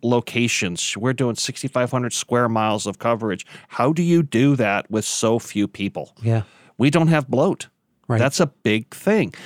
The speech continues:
Speaker 1: But we have a lot of talent. We can get a lot of things done. So, yeah, right now we're in a spot to where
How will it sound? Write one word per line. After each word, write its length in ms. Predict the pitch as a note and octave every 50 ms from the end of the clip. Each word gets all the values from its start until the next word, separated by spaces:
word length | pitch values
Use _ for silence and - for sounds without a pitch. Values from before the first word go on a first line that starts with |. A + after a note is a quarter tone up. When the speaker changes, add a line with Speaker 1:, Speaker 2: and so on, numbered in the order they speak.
| - -
Speaker 1:
But 200 | - B2 B2+ B2+
we 80 | B2+ B2
have 100 | B2 A2+
a 80 | A2
lot 220 | G#2 G2+ A2+ B2+ C3+
of 100 | C#3 -
talent. 380 | - - A#2+ A#2 A#2+ B2 - -
We 100 | A2 A2+
can 80 | G#2 A2
get 140 | A2 B2 A#2
a 20 |
lot 180 | A2 A2+ A#2 A2+
of 80 | A2
things 260 | G#2 - G#2+ G#2 G2 -
done. 320 | - C3+ B2 A#2+ G#2 F#2
So, 380 | - - - D3 C#3 C#3 C3+ B2+ - - - - - - - - - - _ _ _ _ -
yeah, 180 | G3 E3 E3 D#3
right 240 | D3 C#3 F3 A3+ A3
now 260 | D3+ E3 E3 E3 E3+
we're 200 | D#3+ D3 C#3+ C#3+
in 80 | D3 C#3
a 60 | C3
spot 400 | - - - C#3 C3+ C3+ C#3 -
to 140 | - - C#3+
where 420 | B2+ B2+ C3 B2+ B2+ B2 A#2+ A2+